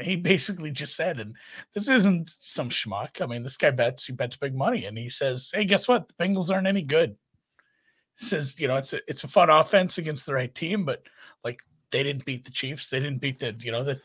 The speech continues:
the Chiefs and the refs beat themselves. The, you know, last week was the Raiders. What are you, what are you gonna glean from that?" He's like, "This is,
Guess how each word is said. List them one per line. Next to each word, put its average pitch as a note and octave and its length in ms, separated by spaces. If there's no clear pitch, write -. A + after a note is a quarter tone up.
the - 80
Chiefs F3+ 400
and E3 80
the D#3 60
refs D3+ 320
beat B2+ 160
themselves. A#2+ 560
The, B2 80
you B2 60
know, C3 100
last C#3+ 340
week D3 180
was D3 160
the C#3+ 100
Raiders. A#2+ 640
What D3+ 100
are D#3+ 60
you, C#3+ 180
what C#3+ 100
are C#3+ 40
you C#3 120
gonna C3 200
glean C#3 280
from B2 200
that?" F#2+ 260
He's A#2 160
like, A2 180
"This - 240
is, B2 240